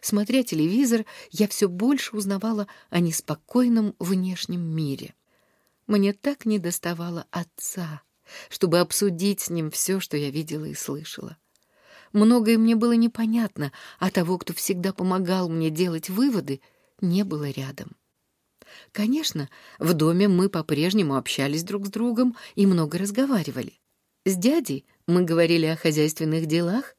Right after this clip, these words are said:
и о бизнесе. С тетей — о ее детях, о слугах, о погоде, о цветах в саду, о свадьбах и похоронах в семьях родственников и друзей. С сестрами я говорила об их детях и обо всех семейных секретах,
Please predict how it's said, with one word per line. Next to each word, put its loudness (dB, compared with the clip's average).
и 4
о 2
бизнесе. -2
С -10
тетей — 0
о 4
ее 4
детях, 0
о -2
слугах, -2
о -2
погоде, 2
о -4
цветах -4
в -10
саду, 0
о 2
свадьбах 0
и -2
похоронах 0
в -18
семьях 0
родственников 0
и -2
друзей. -4
С -4
сестрами 0
я 2
говорила 2
об 0
их 2
детях 2
и 6
обо 4
всех -2
семейных 2
секретах, -2